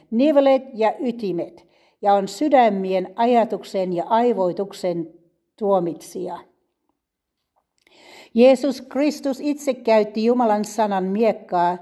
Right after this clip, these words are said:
taistellessaan paholaista vastaan, kuten näemme Matteus neljä, yksi viive yksitoista.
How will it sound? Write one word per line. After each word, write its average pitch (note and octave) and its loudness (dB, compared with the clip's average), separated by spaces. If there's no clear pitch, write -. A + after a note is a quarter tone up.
taistellessaan F#3 0
paholaista F3+ -2
vastaan, F#3+ -4
kuten B3+ 2
näemme G3+ 0
Matteus G3+ -2
neljä, F3+ -2
yksi A3 -8
viive F#3 0
yksitoista. G3 -4